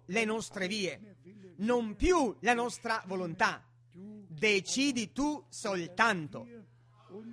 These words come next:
affinché mettiamo la nostra volontà nella volontà di Dio e affinché il fedele Dio possa operare ogni cosa in noi,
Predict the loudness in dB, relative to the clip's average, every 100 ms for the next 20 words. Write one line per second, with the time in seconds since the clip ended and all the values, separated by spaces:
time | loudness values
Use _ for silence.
0 | -18 -20 -20 -20 -20 -20 -20 -18 -18 -20
1 | _ _ _ _ -18 -16 -12 -14 -14 -6
2 | -4 -2 -4 -2 -2 -4 -4 -4 -2 6
3 | 6 8 4 0 0 2 0 -2 -4 -2
4 | -4 -4 0 6 6 6 0 -14 -8 0
5 | 2 2 -2 -4 -4 -4 -4 -2 0 0
6 | 0 0 0 -4 -10 -12 -14 -18 -20 -18
7 | -18 -20 -20 _ _ 0 2 2 -2 -2
8 | -2 -2 -2 0 0 -2 -2 0 0 -2
9 | 0 2 4 4 2 -6 _ _ 0 0
10 | 0 0 0 -2 -4 0 2 4 4 2
11 | 2 2 2 -2 -6 -4 -4 -4 -4 -6
12 | -4 0 0 0 -8